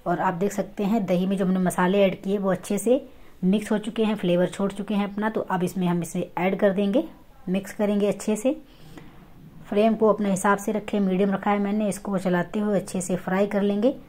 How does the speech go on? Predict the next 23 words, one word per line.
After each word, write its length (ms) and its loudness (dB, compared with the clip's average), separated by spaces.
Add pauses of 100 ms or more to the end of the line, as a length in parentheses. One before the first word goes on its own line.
(540)
आप 120 4
देख 220 0
सकते 320 -4
हैं 140 0
इसमें 200 -4
मैंने 260 2 (100)
थोड़ा 200 0
सा 120 -2
नमक 240 0
डाल 240 2
दिया 200 4
है, 100 4
नमक 280 2
अपने 180 0
हिसाब 260 2
से 160 -2
डालें, 260 2
ये 160 0
ग्रेवी 340 4
के 80 2
लिए 120 6
नमक 280 2
है। 120 4